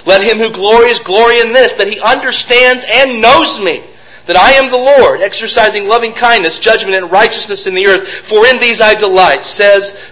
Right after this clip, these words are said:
the Lord." Jeremiah nine twenty-four. And this God who I can know has told me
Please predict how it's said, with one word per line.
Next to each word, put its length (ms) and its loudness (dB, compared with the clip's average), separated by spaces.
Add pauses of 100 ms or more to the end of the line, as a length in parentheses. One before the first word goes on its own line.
the 100 -6
Lord." 400 0
Jeremiah 540 0
nine 340 -2
twenty-four. 560 -4 (220)
And 160 0
this 160 0
God 300 2
who 180 -4
I 160 2
can 480 -2
know 380 2 (160)
has 260 0
told 380 2
me 280 -4